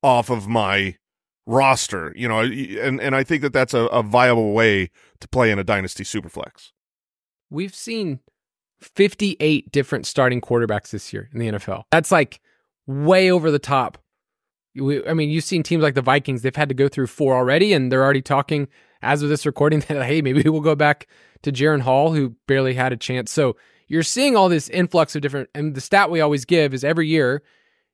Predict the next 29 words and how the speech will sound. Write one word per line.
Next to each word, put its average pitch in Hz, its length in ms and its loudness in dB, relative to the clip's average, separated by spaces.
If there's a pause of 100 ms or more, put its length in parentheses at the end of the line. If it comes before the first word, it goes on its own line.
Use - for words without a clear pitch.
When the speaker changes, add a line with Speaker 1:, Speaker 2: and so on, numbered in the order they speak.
Speaker 2:
you 156 320 0 (320)
are 160 100 -2
gonna 165 160 0
bank 175 260 0
on 160 120 0
at 139 60 -6
least 147 200 -6
forty 175 320 2
different 156 360 -2
quarterbacks 151 560 2
giving 151 240 -2
you 156 100 2
a 147 40 2
top 147 260 -2
twelve 139 280 -2 (140)
performance. 147 640 0 (320)
It's - 100 -16
only 110 120 -6
thirty-two 135 420 -2
teams. 196 320 0
So 139 280 2 (360)
we're 165 140 0
seeing 233 340 2
an 180 100 0
influx 165 640 0
this 165 320 -2
year 151 260 2 (220)
between 139 400 -4
injuries, 208 680 0